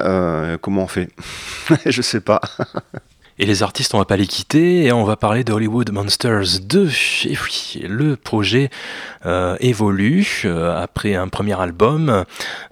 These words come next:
Speaker 2: Euh, peux-tu nous dire quelques mots, nous distiller quelques informations à-, avant la sortie officielle de, de cet, euh, album ?
Speaker 1: L'album est enfin pratiquement fini. Non, je pense qu'il sera f-, terminé la semaine prochaine. Enfin, j'aurai travaillé dessus, euh,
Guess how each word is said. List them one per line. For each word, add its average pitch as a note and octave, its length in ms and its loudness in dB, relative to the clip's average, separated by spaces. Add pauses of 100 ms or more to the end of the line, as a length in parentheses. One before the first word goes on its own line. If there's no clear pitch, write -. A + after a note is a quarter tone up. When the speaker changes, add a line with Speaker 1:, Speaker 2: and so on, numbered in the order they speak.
Speaker 2:
Euh, E2+ 60 -10
peux-tu - 300 -8
nous G2 220 -2
dire F2+ 400 -6
quelques - 280 -6
mots, F#2 280 -4
nous F2 140 -6
distiller - 400 -4
quelques F#2+ 320 -6
informations F#2 680 0
à-, E2+ 300 0
avant F#2 220 -2
la F2+ 80 -2
sortie - 260 -2
officielle F#2+ 580 -2
de, E2+ 380 -2
de D#2+ 80 -8
cet, - 320 -6
euh, E2 220 -8
album ? F#2 260 -10 (240)
Speaker 1:
L'album A2+ 540 4
est G#2+ 160 2
enfin G2+ 760 2 (600)
pratiquement A#2 560 2
fini. G#2+ 340 4
Non, A#2+ 80 2
je - 80 -8
pense G2+ 140 -4
qu'il - 100 -8
sera F2+ 120 -8
f-, - 120 -12
terminé F#2 380 2
la F2 100 2
semaine E2+ 220 -4
prochaine. F#2+ 420 -4 (220)
Enfin, G2+ 380 0
j'aurai D#2+ 340 0 (160)
travaillé F2+ 260 -4
dessus, F#2 480 -6
euh, D2 240 -8